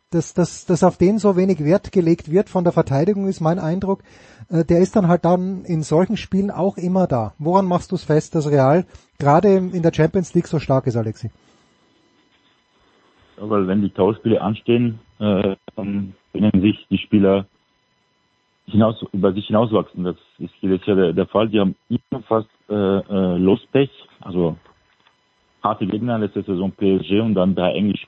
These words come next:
Speaker 2: Clubs, jetzt Liverpool. Äh, also das ist für die kein Problem. Und, äh, sollten sie das Hinspiel,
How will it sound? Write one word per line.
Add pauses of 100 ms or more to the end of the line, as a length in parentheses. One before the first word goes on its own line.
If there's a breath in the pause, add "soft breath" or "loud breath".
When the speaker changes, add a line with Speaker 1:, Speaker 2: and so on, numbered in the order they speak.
Speaker 2:
Clubs, (260)
jetzt
Liverpool. (540)
Äh,
also
das
ist
für
die
kein
Problem. (220)
Und,
äh,
sollten
sie
das
Hinspiel,